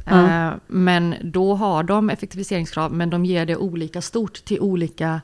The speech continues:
Speaker 2: nämnder, och inom nämnderna kan man sätta olika stora effektiviseringskrav på olika verksamheter.
Speaker 1: Ja.
Speaker 2: Så grundskolenämnden till exempel har ett komma sex procent i effektiviseringskrav.
Speaker 1: Mm.
Speaker 2: Men samtidigt så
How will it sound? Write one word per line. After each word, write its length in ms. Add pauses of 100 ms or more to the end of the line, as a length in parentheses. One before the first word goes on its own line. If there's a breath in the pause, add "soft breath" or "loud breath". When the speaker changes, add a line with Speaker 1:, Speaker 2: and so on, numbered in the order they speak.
(320 soft breath)
Speaker 2:
nämnder, 680
och 140
inom 320
nämnderna 360
kan 120
man 60
sätta 260
olika 300
stora 480
effektiviseringskrav 840
på 140
olika 240
verksamheter. 840
Speaker 1:
Ja. 140 (560 loud breath)
Speaker 2:
Så 140
grundskolenämnden 800
till 100
exempel 260
har 140
ett 220
komma 240
sex 360
procent 560
i 80
effektiviseringskrav. 1120 (120)
Speaker 1:
Mm. 220 (300 soft breath)
Speaker 2:
Men 200
samtidigt 600
så 480